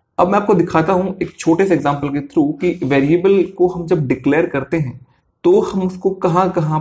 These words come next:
पे यूज़ कर सकते हैं। For example, मैं यहाँ पे एक variable declare कर रहा हूँ, उसमें मैंने दिया a is equals to twenty, right? अब ये क्या हो गया, ये by default मेरा global variable हो गया। Variable है ना, मेरे दो type के होते हैं, एक होता है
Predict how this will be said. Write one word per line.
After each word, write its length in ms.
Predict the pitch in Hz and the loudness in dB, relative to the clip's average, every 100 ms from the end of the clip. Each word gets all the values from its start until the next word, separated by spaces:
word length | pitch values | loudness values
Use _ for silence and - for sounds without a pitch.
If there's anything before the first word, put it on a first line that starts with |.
| 160 | 2
पे 80 | 175 | 4
यूज़ 580 | 160 123 143 175 190 - | 4 2 2 2 -2 -6
कर 120 | 156 156 | -2 -2
सकते 340 | 147 - 139 | -4 -8 -8
हैं। 160 | 131 120 - - - _ _ | -8 -10 -16 -20 -20 _ _
For 260 | - - 226 214 | -14 0 4 4
example, 420 | 151 139 156 175 - - - | 4 2 2 0 0 -12 -8
मैं 200 | 139 156 | -2 2
यहाँ 220 | 165 151 147 | 2 2 2
पे 80 | 160 | 0
एक 80 | 143 | 2
variable 360 | 139 135 156 | 2 4 4
declare 320 | 135 123 135 | 2 2 2
कर 160 | 139 131 | 2 0
रहा 120 | 127 | -2
हूँ, 60 | 151 | -6
उसमें 280 | 147 - 139 | -8 -6 -4
मैंने 180 | 135 | -4
दिया 160 | 127 151 | -4 -6
a 280 | - - 143 156 - | -6 -2 2 2 0
is 140 | 123 123 | -6 -6
equals 300 | - 127 127 | -4 -6 -2
to 140 | 180 180 | -2 -2
twenty, 320 | 120 110 - _ _ _ - | -4 -8 -12 _ _ _ 0
right? 260 | 170 175 - _ _ _ _ _ _ _ _ _ _ _ _ - | 0 0 -6 _ _ _ _ _ _ _ _ _ _ _ _ -4
अब 120 | 170 | 0
ये 180 | 160 208 | 2 2
क्या 160 | 226 220 | 0 0
हो 140 | 196 | 0
गया, 120 | 175 | 2
ये 200 | 202 202 | 2 2
by 120 | 156 147 170 | 2 4 2
default 380 | 175 185 190 | 2 2 2
मेरा 200 | 185 160 170 143 | 0 0 0 2
global 360 | 147 147 185 | 2 2 2
variable 360 | 160 143 135 131 | 2 0 -2 -4
हो 80 | 123 | -8
गया। 220 | - _ _ _ _ _ - | -10 _ _ _ _ _ -2
Variable 380 | 139 165 196 | 2 4 4
है 80 | 226 | 2
ना, 100 | 226 | 0
मेरे 180 | 226 233 | 2 2
दो 240 | 160 165 196 | 4 4 4
type 220 | 196 190 190 | 4 2 2
के 60 | |
होते 220 | 170 127 - | 2 0 -4
हैं, 80 | _ _ _ - | _ _ _ -2
एक 200 | 170 190 | 0 2
होता 200 | 180 180 | 2 2
है 200 | 196 196 | 0 0